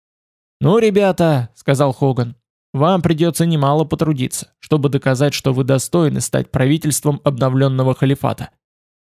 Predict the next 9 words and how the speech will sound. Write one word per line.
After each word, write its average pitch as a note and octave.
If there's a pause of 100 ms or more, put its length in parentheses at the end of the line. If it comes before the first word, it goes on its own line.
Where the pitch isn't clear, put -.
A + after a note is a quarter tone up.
(580)
«А C#3+
халифат C#3+
останется?» F3 (340)
спросил C3
кто-то. - (1300)
Хоган G#3+
подумал, C#3
сдвинул C3
плечами. B2+